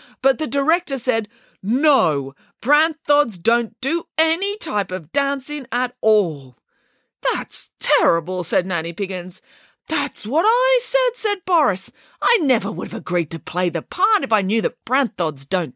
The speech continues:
dance. Nobody would be able to look at me for a second and believe that I couldn't dance."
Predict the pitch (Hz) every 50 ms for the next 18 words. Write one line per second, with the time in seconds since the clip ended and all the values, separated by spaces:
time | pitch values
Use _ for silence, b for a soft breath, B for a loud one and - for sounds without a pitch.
0 | _ - - 165 151 156 156 226 330 392 466 466 - - - - - B B B
1 | B B B B B B B B 571 571 571 539 523 523 508 480 440 - 392 370
2 | 349 320 311 311 302 220 277 285 294 269 269 240 220 - 254 254 254 254 247 -
3 | 269 - - 208 214 247 262 277 330 381 403 - 392 427 466 440 - - - -
4 | - 571 554 - - 480 381 285 254 240 - B B B B B B 453 415 392
5 | 381 339 320 302 302 277 262 220 240 240 226 214 208 190 - - 226 220 214 185
6 | 180 151 _ - 180 170 156 220 370 466 571 587 571 - - - - - -